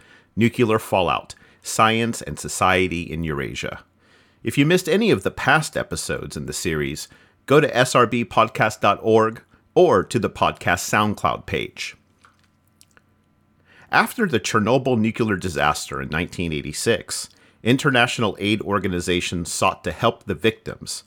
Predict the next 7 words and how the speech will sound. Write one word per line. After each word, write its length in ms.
but 140
were 120
stymied 680
by 140
post-Soviet 840
political 480
roadblocks. 920